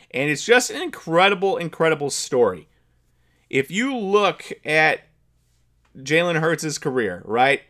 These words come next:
He goes to Alabama. All right. You go to Alabama, you're pretty good.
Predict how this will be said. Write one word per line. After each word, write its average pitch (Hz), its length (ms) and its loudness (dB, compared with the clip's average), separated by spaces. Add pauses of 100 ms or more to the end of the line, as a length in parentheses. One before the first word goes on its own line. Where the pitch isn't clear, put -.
(120)
He 151 120 -4
goes 165 300 6
to 156 120 -6
Alabama. 123 680 2 (320)
All 107 180 -2
right. 110 300 2 (360)
You 110 160 -6
go 156 200 6
to 170 80 6
Alabama, 143 580 2
you're 117 240 -4
pretty 139 400 0
good. 101 380 -8